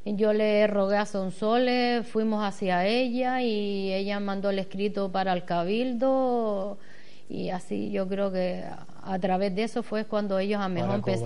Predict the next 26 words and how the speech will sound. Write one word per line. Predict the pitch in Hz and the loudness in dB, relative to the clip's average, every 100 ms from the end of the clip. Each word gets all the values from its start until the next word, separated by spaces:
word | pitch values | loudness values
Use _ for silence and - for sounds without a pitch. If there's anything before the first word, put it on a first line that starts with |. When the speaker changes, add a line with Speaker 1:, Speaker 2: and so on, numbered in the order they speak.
| 202 208 | 2 2
Speaker 1:
empezaron. | - 190 190 - - | 2 -2 -4 -8 -6
Speaker 2:
para | 120 120 | -6 -4
cobrar | 120 117 131 143 151 | -4 -4 -2 -2 -2
ustedes | 120 - 143 151 | -4 -4 -4 -4
un | 139 120 | -6 -8
sueldo | 110 135 147 147 | -6 -4 -4 -6
que | 139 127 123 123 127 - - - | -6 -6 -6 -8 -10 -10 -10 -10
Speaker 1:
Sí. | - 107 | -8 -6
Speaker 2:
de | 117 | -4
un | 147 | -4
convenio | 147 131 127 147 165 202 | -2 -4 -2 0 0 -2
Speaker 1:
Sí. | - 202 185 - - - - - - | -4 -4 -4 -6 -10 -10 -10 -10 -10
Speaker 2:
que, | - 120 117 117 113 113 113 110 113 | -6 -4 -2 -2 -2 -4 -4 -8 -8
que | - 113 | -4 0
viene | 139 147 156 | 2 2 0
un | 147 | -2
dinero | 139 139 143 131 | 2 6 8 10
de | |
Europa | 131 123 139 160 196 | 8 8 8 6 2
Speaker 1:
Sí. | 214 190 - - - - - | -4 -4 -6 -8 -10 -10 -8
Speaker 2:
a | 117 | -6
través | 123 135 | -4 -4
del | 139 131 | -4 -4
gobierno | 131 139 131 | -4 -2 -2
de | 127 | -2
Canarias. | 120 135 156 175 | -2 -2 -2 -4